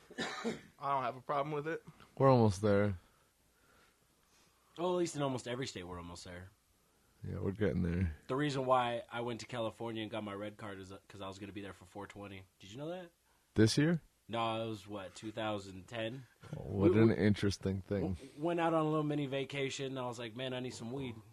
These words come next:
Speaker 3: but I don't feel like getting harassed by a possible cop or somebody who's gonna try and mug me 'cause I ain't from this fucking place."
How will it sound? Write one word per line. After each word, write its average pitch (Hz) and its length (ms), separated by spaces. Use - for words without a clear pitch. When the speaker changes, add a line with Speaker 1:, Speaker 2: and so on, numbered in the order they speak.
Speaker 3:
but 107 320
I 117 80
don't 120 160
feel 120 100
like 107 140
getting 110 220
harassed 113 400
by 104 100
a 104 60
possible 110 400
cop 110 340
or 104 60
somebody 113 280
who's 104 120
gonna 113 120
try 110 180
and 110 100
mug 127 180
me 113 100
'cause 104 140
I 107 120
ain't 104 80
from 131 160
this 117 120
fucking 104 240
place." 104 340